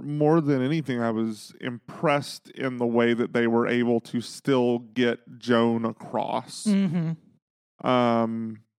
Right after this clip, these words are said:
Speaker 1: through a style that I would not have thought to match with her.
Speaker 2: Yeah.
Speaker 1: So I, that was really good, both on the queens and the writers. That was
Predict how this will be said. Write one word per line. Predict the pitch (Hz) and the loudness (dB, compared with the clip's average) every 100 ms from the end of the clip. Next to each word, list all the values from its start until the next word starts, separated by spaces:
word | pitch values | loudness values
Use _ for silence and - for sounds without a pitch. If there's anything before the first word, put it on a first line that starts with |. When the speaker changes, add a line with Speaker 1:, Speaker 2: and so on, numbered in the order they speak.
| _ _ _ _ _ - _ _ - | _ _ _ _ _ -20 _ _ -20
Speaker 1:
through | - 131 131 127 120 117 | -14 0 4 6 4 2
a | 120 | 0
style | 113 - 117 113 113 110 | -4 -4 0 2 2 0
that | 117 - - | -2 -2 -4
I | 113 110 117 | -2 0 0
would | 113 120 117 | 2 0 2
not | 104 117 113 | 0 0 0
have | - 117 | 0 -2
thought | - 120 - - | -2 -4 -4 -6
to | 127 | -8
match | 98 101 - | -8 -8 -8
with | - - | -10 -8
her. | - - - | -10 -10 -6
Speaker 2:
Yeah. | 139 | 0
Speaker 1:
So | 131 107 | 0 2
I, | 135 127 - - | 2 0 -4 0
that | 139 127 | 2 2
was | 127 123 127 | 0 -2 -4
really | 131 131 | -2 -2
good, | 131 143 135 | -2 -2 2
both | 156 156 | 2 4
on | 156 | 2
the | 135 | -2
queens | - 170 156 143 | -4 -2 -2 0
and | 131 123 | -2 -2
the | |
writers. | 120 - - - - | -2 -4 -4 -6 -6
That | - - - | -4 -4 -2
was | - - - | -4 -6 -18